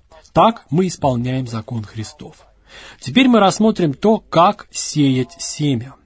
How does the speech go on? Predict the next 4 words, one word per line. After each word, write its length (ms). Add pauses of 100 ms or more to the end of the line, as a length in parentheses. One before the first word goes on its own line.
(1200)
Это 260
очень 260
таинственное 720
слово. 480